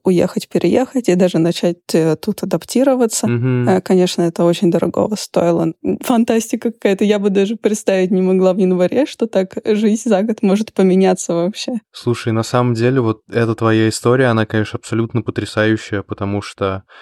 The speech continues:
Speaker 2: во-первых, она жестко замотивировала меня.
Speaker 1: М.
Speaker 2: И я, правда, тебе, э, во-, я, я восхищаюсь, во-первых, тобой в этом смысле, что ты просто пробила этот путь,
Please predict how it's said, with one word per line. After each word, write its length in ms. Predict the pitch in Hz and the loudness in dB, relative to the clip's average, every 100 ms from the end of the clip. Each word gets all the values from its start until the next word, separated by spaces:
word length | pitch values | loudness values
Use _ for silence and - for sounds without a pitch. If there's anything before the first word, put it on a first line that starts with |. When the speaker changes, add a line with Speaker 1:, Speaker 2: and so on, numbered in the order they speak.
| - | -4
Speaker 2:
во-первых, 560 | 113 113 143 180 160 | -4 2 2 2 0
она 420 | 123 117 117 117 - | 0 2 2 0 -2
жестко 380 | 107 123 - 113 | -2 -2 -2 -2
замотивировала 680 | 113 113 - 117 113 107 104 | -2 -2 0 2 2 0 0
меня. 420 | 101 101 117 156 - | -2 -4 -4 -4 -2
Speaker 1:
М. 600 | 220 220 277 302 233 220 - | 2 2 2 2 0 -4 -4
Speaker 2:
И 500 | 104 107 104 104 101 | -2 0 0 -2 -2
я, 300 | 110 107 104 | 0 2 0
правда, 420 | - 110 107 107 | 0 0 0 -2
тебе, 400 | - 101 98 104 | -4 -4 0 2
э, 540 | 104 101 101 - - 82 | 2 0 -2 -4 -8 -10
во-, 240 | 101 107 - | -4 -2 0
я, 160 | 117 - | -2 -2
я 220 | 110 127 | 0 0
восхищаюсь, 640 | 147 - 135 - 135 110 | 0 -4 -4 0 2 0
во-первых, 440 | 104 - 98 95 - | -4 -4 -4 -4 -4
тобой 300 | 104 98 104 | -4 0 0
в 40 | |
этом 200 | 101 104 | -2 -4
смысле, 400 | - 123 165 - | -4 -4 -2 -4
что 180 | 110 104 | -6 -8
ты 380 | - 107 104 104 | -2 0 2 0
просто 460 | - 104 104 - - | -2 0 0 -2 -8
пробила 720 | - 107 107 104 123 120 107 | -2 -2 -2 0 2 2 2
этот 260 | 98 98 - - | -2 -8 -14 -8
путь, 380 | 120 151 - | -4 -4 -6